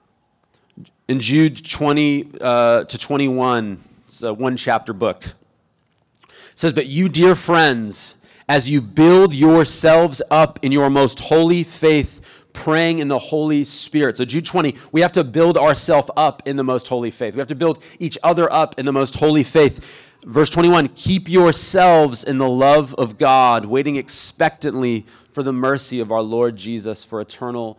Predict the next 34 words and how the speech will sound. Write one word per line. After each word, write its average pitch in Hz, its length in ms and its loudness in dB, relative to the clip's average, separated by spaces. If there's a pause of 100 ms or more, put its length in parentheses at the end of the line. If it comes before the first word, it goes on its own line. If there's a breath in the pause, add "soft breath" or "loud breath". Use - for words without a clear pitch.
(140 soft breath)
life." 123 260 -4
We 143 80 -6
need 151 100 -6
to 147 60 -12
be 151 80 -4
intentional 135 520 -8
to 123 100 -14
keep - 400 -16
ourselves 120 720 -4
in 147 340 -12
the 135 180 -2
love 117 520 -6 (280 soft breath)
of 123 440 -6 (360 soft breath)
God. 107 720 2
And 127 100 -8
what 147 80 -4
this 160 140 -6
passage, 170 640 -4
uh, 123 140 -4
talks 160 200 -2
about 151 140 -6
keeping 156 240 -4
ourselves 139 460 -2
in 127 80 -6
his 120 160 -6
love, 131 240 0
it's 117 100 -8
not 143 160 -6
saying, 139 300 -6 (280 loud breath)
um, 135 220 0
we're 135 120 -2
trying 160 260 -2
to, 127 140 -2
to 123 440 0